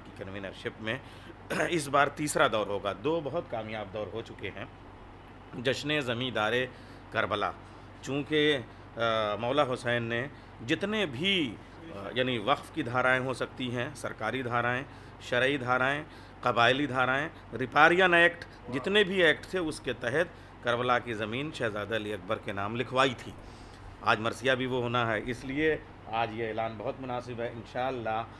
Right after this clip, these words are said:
پانچ شعبان المعظم کو تیسرا دور ہوگا جشنِ زمیندار کربلا کا بین الحرمین۔ تو کیمرہ بھی یہیں سے ہوگا، قاری بھی یہیں سے ہوں گے، پیش خوانی بھی یہیں سے ہوں گی، ہے نا؟ تو ناظم بھی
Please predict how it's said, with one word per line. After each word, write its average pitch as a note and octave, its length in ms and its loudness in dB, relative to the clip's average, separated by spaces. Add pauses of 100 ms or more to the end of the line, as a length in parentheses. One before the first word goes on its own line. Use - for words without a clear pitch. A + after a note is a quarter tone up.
(260)
پانچ D3+ 480 6
شعبان A2+ 580 0
المعظم A2+ 640 -2
کو A#2 260 0 (380)
تیسرا D3 400 2
دور B2 160 2
ہوگا A2 320 -2
جشنِ G#2+ 340 -6
زمیندار G2+ 420 -4 (120)
کربلا G#2+ 340 -4
کا G#2+ 220 -4 (400)
بین A2 180 0
الحرمین۔ G#2 540 -2 (420)
تو A#2 460 0
کیمرہ B2+ 340 -2
بھی C3+ 200 -6
یہیں B2 240 -6
سے D#3+ 80 -4
ہوگا، C3+ 380 -2 (500)
قاری B2+ 300 4
بھی C3 280 -2
یہیں B2 180 -2
سے D3+ 140 0
ہوں C3+ 240 0
گے، C3 240 6 (460)
پیش B2+ 240 -4
خوانی C#3 340 2
بھی C3 260 0
یہیں C3+ 200 0
سے C#3+ 120 0
ہوں C#3 240 0
گی، C#3 180 0 (440)
ہے C3+ 80 2
نا؟ G3+ 160 0
تو D3+ 220 -2
ناظم C3 400 2
بھی C#3+ 360 -2